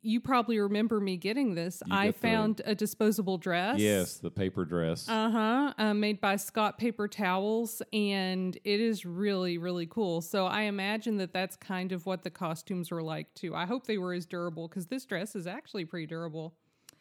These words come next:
Speaker 1: Uh, another company was Collegeville.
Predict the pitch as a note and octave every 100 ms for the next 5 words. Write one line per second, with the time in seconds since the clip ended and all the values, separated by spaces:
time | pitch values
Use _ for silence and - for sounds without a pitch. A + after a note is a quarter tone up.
0 | - - - A#3+ A#3+ A#3 A#3 A#3+ C#4 F4
1 | - D4+ C4+ C#4+ C4+ C#4+ E4 E4 G#3 G#3+
2 | G#3 G#3+ - - B3 C#4+ A3+ E3 F#3 D#3+
3 | - G3